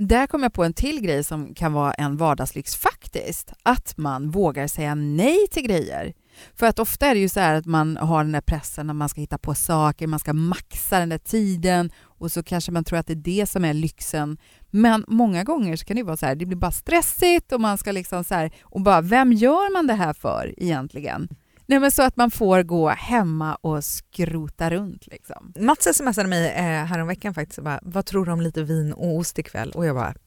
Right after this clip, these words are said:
Speaker 2: "Vin och ost ikväll? Det är tisdag, vi ska käka blodpudding,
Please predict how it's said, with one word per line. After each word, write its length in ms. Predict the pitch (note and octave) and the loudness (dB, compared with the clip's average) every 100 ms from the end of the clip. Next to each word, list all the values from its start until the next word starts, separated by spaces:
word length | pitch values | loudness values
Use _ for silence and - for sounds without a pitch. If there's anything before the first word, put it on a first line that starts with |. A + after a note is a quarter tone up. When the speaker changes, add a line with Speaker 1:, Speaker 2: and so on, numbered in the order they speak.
| _ _ - | _ _ -6
Speaker 2:
"Vin 220 | D3 F#3+ | -4 -2
och 120 | G3+ A3 | -2 -4
ost 200 | - F#3+ | -4 -6
ikväll? 320 | - - C#3 | -6 -8 -4
Det 320 | D3 A#2 D3+ | -4 -2 -4
är 60 | C#3 - | -4 -4
tisdag, 600 | A3+ C4 - - C4+ C4 | -2 0 0 0 -4 -4
vi 180 | F#3 F3 | -2 -2
ska 160 | - | -4
käka 260 | E3 C#3 D3+ | -6 -6 -10
blodpudding, 1040 | C3 F3+ G3+ E3 - G3+ F#3 G#3+ G#3 A3 | -6 -4 -4 -4 0 0 2 0 0 -4